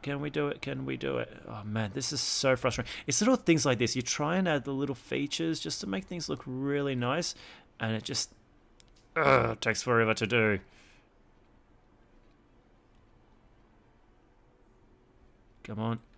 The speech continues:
No. No. No. Uh, let's just try and go one by one in this direction then.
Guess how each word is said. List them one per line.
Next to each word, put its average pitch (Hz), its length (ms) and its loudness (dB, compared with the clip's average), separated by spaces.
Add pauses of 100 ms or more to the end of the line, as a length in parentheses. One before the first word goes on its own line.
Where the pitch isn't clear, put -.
No. 117 240 0 (2000)
No. 117 280 0 (1400)
No. 113 320 0 (1600)
Uh, 101 240 -4 (220)
let's - 240 -6
just - 360 -8
try 110 240 -8
and 110 100 -10
go 113 200 -6
one - 180 -4
by 107 200 -6
one 110 220 -4
in 107 120 -8
this - 220 -4
direction 107 560 -4
then. 101 260 -6